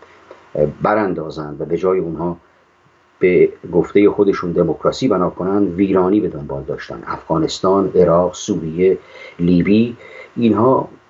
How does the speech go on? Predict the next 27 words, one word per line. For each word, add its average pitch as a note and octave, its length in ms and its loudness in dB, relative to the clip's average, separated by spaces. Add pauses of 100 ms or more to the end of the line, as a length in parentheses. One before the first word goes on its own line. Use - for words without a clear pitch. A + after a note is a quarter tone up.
(140)
نمونه‌های G2+ 520 4
برجسته‌ای F2 760 0
است - 240 -14
از، E2 340 -4 (480)
اه، D#2 220 0
دخالت E2+ 680 2 (380)
ایالات F2 400 -2
متحده F2 480 -2
آمریکا D#2+ 440 0
و D#2 40 4
اروپا D#2 600 2 (680)
در G2 260 2
به F#2 160 -4
اصطلاح F#2+ 500 -2
ساختن - 540 -4
دموکراسی G2 840 0
به F2+ 160 -2
قول D#2+ 200 -2
خودشون F2 420 -4
جفرسونی F2 600 0
در A#2 80 4
این G2+ 140 2
کشورها F#2 600 0 (640)
که B2+ 80 2
می‌دانیم G2 640 0 (120)
پیامد F#2 440 0
اون، G2+ 360 -4